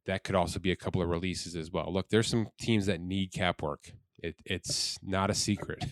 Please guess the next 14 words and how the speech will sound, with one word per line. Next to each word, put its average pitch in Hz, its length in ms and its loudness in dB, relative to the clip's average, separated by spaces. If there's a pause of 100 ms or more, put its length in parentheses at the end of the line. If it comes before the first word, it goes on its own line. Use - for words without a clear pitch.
<laughs> - 120 -16
okay? - 560 2 (400)
It's - 180 -8
not 92 160 2
a 87 60 -2
secret. 87 420 -2
We 92 160 4
are 85 300 4 (920)
a 92 80 2
hundred 143 500 4
days 95 400 6
from 90 200 2
opening 90 360 2
day, 78 340 -2